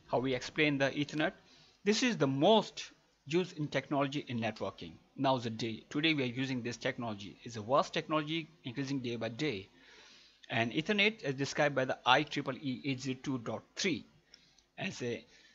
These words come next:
eight zero two dot three stands in the use of the C S M A to avoid occlusion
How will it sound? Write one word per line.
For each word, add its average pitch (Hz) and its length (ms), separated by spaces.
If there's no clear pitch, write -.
eight 127 140
zero 143 120
two 147 140
dot 131 240
three 220 220
stands 214 480
in 123 300
the 123 100
use 143 280
of 120 160
the 120 140
C 151 180
S 151 140
M 165 140
A 190 220
to 147 220
avoid 131 380
occlusion 156 640